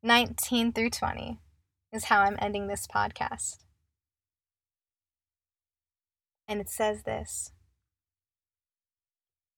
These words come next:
"Do you not know that your bodies are temples of the Holy Spirit, who is in you, whom you've received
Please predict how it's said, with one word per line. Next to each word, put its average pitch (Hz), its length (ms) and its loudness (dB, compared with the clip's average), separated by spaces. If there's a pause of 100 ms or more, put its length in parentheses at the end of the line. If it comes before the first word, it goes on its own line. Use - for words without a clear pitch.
(460)
"Do 262 60 -6
you 285 160 4
not 330 240 2
know 233 540 6 (1800)
that 240 120 -2
your 262 180 4
bodies 262 760 -2 (640)
are 233 140 2
temples 233 640 -2
of 226 100 -10
the 214 80 -8
Holy 214 400 -6
Spirit, 247 920 -8 (1300)
who 277 180 2
is 262 300 4
in 285 260 4
you, 220 640 2 (1080)
whom 302 200 4
you've 311 280 0
received 294 920 0